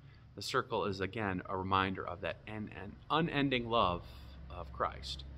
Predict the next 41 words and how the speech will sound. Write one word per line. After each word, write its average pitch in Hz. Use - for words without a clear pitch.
I 123
don't 147
know 127
how 131
you 127
celebrate 101
with 92
your 95
wreaths, -
right? 104
I 101
know 117
at -
church -
we 87
have 87
one 92
around 107
the 110
candles. 110
We 101
have 95
one, 113
uh, 101
by 95
the 92
altar, 151
and 110
then 117
we 113
have 107
a 101
big 127
one 107
outside 101
as -
well 90
by 87
the 87
main 92
entrance. 95